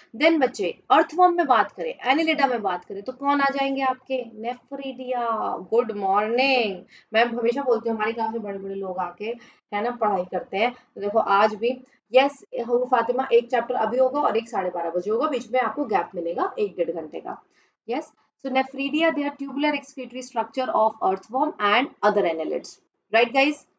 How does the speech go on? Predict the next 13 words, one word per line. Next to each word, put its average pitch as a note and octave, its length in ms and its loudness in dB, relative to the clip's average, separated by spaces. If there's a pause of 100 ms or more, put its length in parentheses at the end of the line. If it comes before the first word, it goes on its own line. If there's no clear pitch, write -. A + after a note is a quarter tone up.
(180)
अर्थवर्म C#4 380 4
में D4+ 80 2
क्या D4 140 0
होगा? D4+ 340 0
नेफ्रीडिया, F3 720 -2
वो A3+ 140 4
भी C#4+ 120 0
वही B3+ 200 4
करेगा, E3+ 400 2
नाइट्रोजनस A3+ 580 2
वेस्ट C4+ 240 -2
रिमूव C#4 200 -4
करेगा D4 440 0